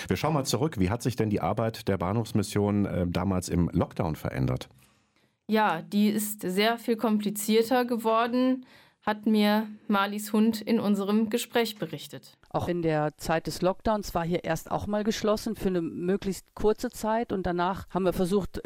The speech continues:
Speaker 3: ganz schnell wieder zu öffnen,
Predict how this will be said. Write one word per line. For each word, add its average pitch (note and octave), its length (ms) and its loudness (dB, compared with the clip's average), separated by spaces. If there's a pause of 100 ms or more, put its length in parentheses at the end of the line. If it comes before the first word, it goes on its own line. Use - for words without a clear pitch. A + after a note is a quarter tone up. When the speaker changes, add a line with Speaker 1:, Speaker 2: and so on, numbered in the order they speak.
(100)
Speaker 3:
ganz F#3 220 0
schnell G3 420 0
wieder F#3 500 2
zu - 220 0
öffnen, A#3 640 0